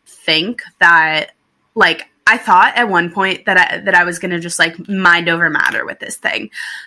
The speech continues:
Um, and again, when I got sick, I realized that I, and when I say I got sick, I'm talking about I went through a period of, like, horrible, horrible flare-ups.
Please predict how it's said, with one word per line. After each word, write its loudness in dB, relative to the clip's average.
Um, 2
and -2
again, 0
when 0
I 0
got 0
sick, -4
I 2
realized 0
that 2
I, 2
and 4
when 0
I 0
say -4
I -4
got 0
sick, -6
I'm 0
talking -6
about -2
I 0
went -6
through -6
a -6
period -6
of, -4
like, -2
horrible, 0
horrible -4
flare-ups. 0